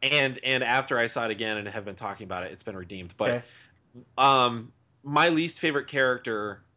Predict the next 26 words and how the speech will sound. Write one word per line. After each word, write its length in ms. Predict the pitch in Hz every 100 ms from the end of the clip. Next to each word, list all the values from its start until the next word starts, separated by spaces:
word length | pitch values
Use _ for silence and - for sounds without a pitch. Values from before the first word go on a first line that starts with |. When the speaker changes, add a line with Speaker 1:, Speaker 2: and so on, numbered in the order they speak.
| -
Speaker 1:
after 260 | 120 120
watching 380 | 120 117 123 135
it 60 | 107
the 60 |
first 260 | 98 117 110
time 140 | 113
was 100 | 98
Kylo 300 | - 104 95
Ren, 260 | 90 82 78 _ _ _ _ -
by 140 | 113
far. 340 | 95 98 - -
Speaker 2:
Really? 300 | 131 180 101
Speaker 1:
Sorry, 320 | - 123 104
Isaac. 380 | 90 85 85 - _ _ _ -
Um, 440 | 135 135 135 123 117 -
Speaker 2:
<laughs> 180 | - - 170
Speaker 1:
and 300 | 160 151 147
Speaker 2:
Heretic. 300 | 156 269 202
Speaker 1:
here's, 260 | 190 - - -
well, 320 | 196 196 180 - - _ - -
here's, 380 | - 226 226 -
here's 280 | 147 214 202
my 80 |
reason, 500 | 226 196 175 139 151 170 _ -
and, 600 | 151 147 143 139 139 - - _ -
uh, 380 | 135 135 131